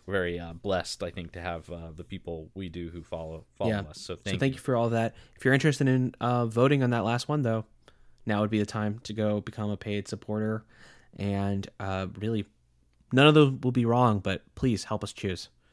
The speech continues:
Speaker 2: It'll be great.
Speaker 1: Yeah, this episode should come out the Tuesday after Easter, um, for those of us who are Westerners and celebrate it on the right day.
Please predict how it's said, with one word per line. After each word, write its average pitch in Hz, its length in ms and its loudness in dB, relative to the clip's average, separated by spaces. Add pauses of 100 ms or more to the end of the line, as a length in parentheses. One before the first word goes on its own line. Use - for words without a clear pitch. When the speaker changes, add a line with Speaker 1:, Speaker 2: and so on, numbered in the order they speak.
(320)
Speaker 2:
It'll 95 140 -6
be 95 60 -6
great. 90 200 -10 (1400)
Speaker 1:
Yeah, 123 200 2
this 135 180 -2
episode 117 380 0
should - 120 -14
come 113 120 -4
out 98 140 -4
the 87 300 -2
Tuesday 101 480 0
after 98 440 -4
Easter, 95 600 -6 (340)
um, 87 440 -4
for 90 200 -4
those 87 200 -4
of 82 120 -10
us 85 180 -6
who 95 140 -4
are 82 120 -2
Westerners 85 560 -8
and 90 100 -8
celebrate 87 460 -4
it 85 80 -8
on 82 120 -8
the 85 80 -8
right 87 240 -2
day. 95 400 4